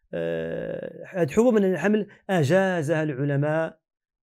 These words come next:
حبوب اللي كتمنع العادة الشهرية أجازها العلماء للمرأة في الحج فقط في طواف الإفاضة، لأن إلا قربت وقت السفر ديالها ما، ما تقدرش تضيع الحج. هنا كتشرب هذوك الحبوب باش دير طواف الإفاضة ديالها،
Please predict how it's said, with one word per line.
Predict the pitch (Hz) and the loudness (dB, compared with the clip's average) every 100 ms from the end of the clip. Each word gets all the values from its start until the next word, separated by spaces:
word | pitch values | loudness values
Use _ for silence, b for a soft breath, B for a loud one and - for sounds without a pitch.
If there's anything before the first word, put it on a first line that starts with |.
| _ | _
حبوب | - 165 160 165 | -4 -2 0 0
اللي | 160 | -2
كتمنع | 190 185 190 | -2 0 0
العادة | 147 139 151 | 0 0 -2
الشهرية | 143 143 131 180 175 b b 170 | -2 -2 0 0 -4 b b -2
أجازها | 139 165 160 151 | 2 2 0 -2
العلماء | 139 120 139 165 135 b b | -4 -2 -2 -2 -4 b b
للمرأة | 151 151 165 180 147 | -2 -2 -4 -6 -8
في | 143 160 156 | -8 -6 -6
الحج | 139 - 160 107 165 | -6 -6 -6 -4 -4
فقط | 151 123 220 226 | -6 -6 -4 -4
في | - 180 | -6 -8
طواف | - 156 190 160 | -6 -2 -2 -2
الإفاضة، | 185 151 135 - _ _ _ - | -6 -4 -4 -6 _ _ _ 0
لأن | 190 160 156 147 b b b | 0 2 -2 -6 b b b
إلا | 156 160 160 151 | -8 -6 -4 -4
قربت | 151 147 147 147 | -4 -2 -2 -4
وقت | 147 | -10
السفر | - - 147 139 | -10 -8 -2 -2
ديالها | 123 139 143 190 b b b | 0 0 0 -2 b b b
ما، | 156 151 151 | -6 -4 -4
ما | 147 | -6
تقدرش | 135 147 170 | -4 -2 -2
تضيع | 131 127 147 | -2 0 0
الحج. | 127 131 95 - | -2 -4 -8 -8
هنا | 120 143 185 B B - | -2 0 0 B B -8
كتشرب | 147 190 156 | -6 -2 -2
هذوك | 143 147 | 0 -2
الحبوب | - 139 180 170 B B | -2 4 4 4 B B
باش | 143 147 | -4 -4
دير | 113 117 | 0 0
طواف | 190 170 143 | 2 2 2
الإفاضة | 180 151 151 143 | -2 -4 -2 -2
ديالها، | 131 135 165 196 | 0 0 0 -4